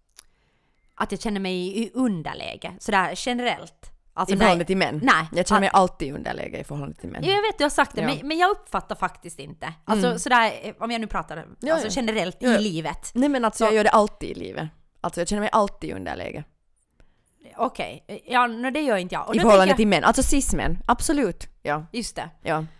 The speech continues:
Speaker 1: Men så tänker jag att, men vad är det som gör mig där i den situationen? Att jag känner mig så liten. Alltså, jag känner mig som en fis. Jag känner mig liksom som en ärta, liksom, som bara någon kan bara peta på. Och liksom som att jag inte har någon rätt att vara där.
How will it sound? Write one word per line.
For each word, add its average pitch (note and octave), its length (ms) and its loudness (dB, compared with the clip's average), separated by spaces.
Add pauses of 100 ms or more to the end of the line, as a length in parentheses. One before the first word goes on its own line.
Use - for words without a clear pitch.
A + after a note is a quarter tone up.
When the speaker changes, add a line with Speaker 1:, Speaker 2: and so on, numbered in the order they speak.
(340)
Speaker 1:
Men C4 200 -2
så C#4+ 60 -10
tänker C#4 240 -2
jag B3 40 4
att, A#3+ 60 -4
men B3+ 140 -4
vad C#4+ 120 2
är G4 120 0
det D4 100 -2
som B3+ 160 -6
gör B3 200 0
mig B3 240 -2
där A3 300 6
i G#3+ 60 -2
den C#4+ 280 0
situationen? F3 640 -6
Att - 80 -6
jag A3 120 -4
känner A#3+ 220 -2
mig A#3 180 -2
så - 360 -2
liten. D4 440 -2
Alltså, F#3+ 180 -4
jag C4+ 120 -2
känner D4 180 0
mig A#3+ 200 -2
som A#3+ 220 -4
en A#3 120 -2 (220)
fis. - 560 -10 (340)
Jag A#3+ 120 -4
känner D#4 160 0
mig C4+ 120 2
liksom B3 220 -2
som C4 140 0
en B3+ 180 0 (460)
ärta, - 400 -2
liksom, G#3 280 -2
som A3 120 -2
bara A#3+ 120 8
någon A3+ 200 2
kan G#3+ 120 0
bara A3 120 4
peta D4 500 -2
på. F#3 220 -4
Och F3 140 -4
liksom A3 200 -4
som A3 120 -4
att A3+ 80 -2
jag A#3+ 100 2
inte C4 160 -2
har B3 80 4
någon C4+ 320 2
rätt G3 360 -2
att F3+ 80 -4
vara G3 240 0
där. - 240 -6